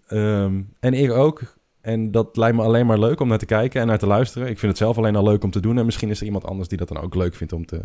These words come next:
om te zien of te luisteren. Ehm, wat wou ik nog verder nog vertellen? Ja. Eh, nou, niet zo gek veel eigenlijk. Ik heb wat dingen opgeschreven gewoon om,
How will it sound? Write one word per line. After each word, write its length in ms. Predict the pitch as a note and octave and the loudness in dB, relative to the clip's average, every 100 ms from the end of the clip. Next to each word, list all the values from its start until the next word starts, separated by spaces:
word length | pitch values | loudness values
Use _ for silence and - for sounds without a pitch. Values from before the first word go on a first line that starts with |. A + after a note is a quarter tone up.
| - | -10
om 100 | F#2 | -8
te 100 | E2+ | -8
zien 240 | D#2 D#2+ - | -6 -8 -8
of 80 | - | -12
te 100 | - | -10
luisteren. 460 | - F#2 - F#2 - _ _ _ _ _ _ _ _ _ _ _ | -8 -8 -12 -16 -16 _ _ _ _ _ _ _ _ _ _ _
Ehm, 560 | - F2+ F2 E2+ E2+ D#2+ E2 - _ _ _ _ _ _ _ _ _ _ _ _ _ _ - | -14 -10 -8 -10 -10 -10 -12 -16 _ _ _ _ _ _ _ _ _ _ _ _ _ _ -14
wat 140 | E2 | -6
wou 120 | G#2 | -4
ik 60 | G2 | -4
nog 100 | F#2 | -4
verder 240 | B2+ C3 | -4 -2
nog 120 | B2+ | -4
vertellen? 420 | - - A#2 G#2 G#2 | -6 -4 0 2 2
Ja. 300 | A#2+ A#2 - - - _ _ _ _ _ _ _ - _ _ _ _ _ _ _ _ _ | 2 0 -2 -12 -20 _ _ _ _ _ _ _ -20 _ _ _ _ _ _ _ _ _
Eh, 480 | - G2+ G2 F#2 F#2 | -8 -4 -2 -2 -2
nou, 220 | F2+ A2 | -2 0
niet 200 | G2+ B2+ | 2 0
zo 100 | - G2+ | 0 -2
gek 260 | B2 F#3 | 0 -2
veel 260 | - G3+ E3+ | -2 -2 0
eigenlijk. 340 | E3 C3+ B2 | -2 -2 -6
Ik 80 | A2+ | -2
heb 160 | C#3 A#2 | -2 -2
wat 100 | G#2+ | 0
dingen 200 | B2 A#2+ | 0 0
opgeschreven 580 | - C3+ C#3 A#2 G#2+ | -4 -2 2 2 0
gewoon 320 | G#2 A2+ A2+ G2+ | 0 2 2 -2
om, 260 | A#2 A2+ | -2 -4